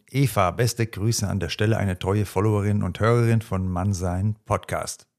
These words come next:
Auch du kannst mir jederzeit Themenwünsche mitteilen, mach das sehr gerne, ich freue mich drauf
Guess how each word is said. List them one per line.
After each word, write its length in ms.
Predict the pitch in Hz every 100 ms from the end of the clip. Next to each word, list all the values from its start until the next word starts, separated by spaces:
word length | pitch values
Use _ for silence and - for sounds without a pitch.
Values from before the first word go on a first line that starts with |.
| _ _ _
Auch 140 | 120
du 140 | 110 143
kannst 260 | 139 131
mir 100 | 120
jederzeit 500 | 117 120 113 113 110
Themenwünsche 520 | - 113 107 101 98 90
mitteilen, 500 | 113 117 139 139 104
mach 140 | 104
das 200 | - 117
sehr 120 | 110
gerne, 380 | 107 98 101 104
ich 140 | 120 -
freue 140 | 107
mich 160 | 120 -
drauf 380 | 101 104 -